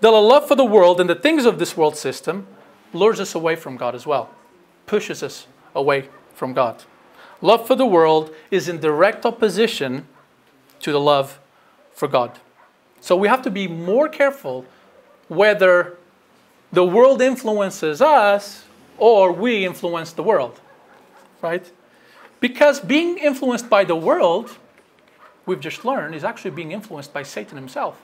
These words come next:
right? And how does he do that? How does he influence us? Well, John expands what he meant in verse fifteen when he wrote, uh, "Do not love the world or anything in the world." He expands on what this anything is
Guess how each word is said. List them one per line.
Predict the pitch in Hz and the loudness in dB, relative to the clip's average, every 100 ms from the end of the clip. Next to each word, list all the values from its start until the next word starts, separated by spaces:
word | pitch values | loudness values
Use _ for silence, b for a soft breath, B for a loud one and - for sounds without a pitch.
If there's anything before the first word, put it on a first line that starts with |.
| _ _ _ _ _ _ _ _ | _ _ _ _ _ _ _ _
right? | 180 294 - _ _ _ _ _ _ _ _ _ _ _ _ _ _ _ _ _ _ _ _ B B B | -6 -6 -10 _ _ _ _ _ _ _ _ _ _ _ _ _ _ _ _ _ _ _ _ B B B
And | 247 | 0
how | 233 320 | 4 4
does | 330 | 2
he | 269 | 0
do | 262 233 | 0 0
that? | 147 123 - _ | 0 -4 -12 _
How | - 254 | 2 2
does | 277 208 | 2 0
he | 233 | 0
influence | 233 208 202 175 151 - | -2 -2 -4 -2 -2 -4
us? | 117 - - - _ _ _ _ | -4 -6 -14 -20 _ _ _ _
Well, | 156 160 202 | 2 4 4
John | 170 208 | 4 2
expands | 226 220 - 196 202 | 2 0 0 0 2
what | 196 | 0
he | 202 | 2
meant | 196 180 185 | 2 0 -2
in | 180 | -4
verse | 175 180 | -2 0
fifteen | - 156 - 208 175 | -2 -6 -4 -4 -4
when | 160 | -6
he | 147 | 0
wrote, | 156 147 143 - B B B B | 2 0 -4 -16 B B B B
uh, | 170 143 139 | 0 2 0
"Do | 156 | 0
not | 170 180 | 0 2
love | 180 160 | 2 0
the | |
world | 151 156 156 | 2 2 2
or | 151 - | 0 0
anything | 254 277 - 147 135 | 0 0 -4 -6 -6
in | 139 | -6
the | |
world." | 123 117 127 185 - | -2 0 0 -2 -4
He | 165 | -4
expands | 170 - 202 | 0 0 2
on | 185 190 | 0 0
what | 196 208 | -2 -2
this | 202 - | -6 -6
anything | 240 247 240 143 | -4 -4 -4 -6
is | 113 127 180 - | -4 -4 -4 -10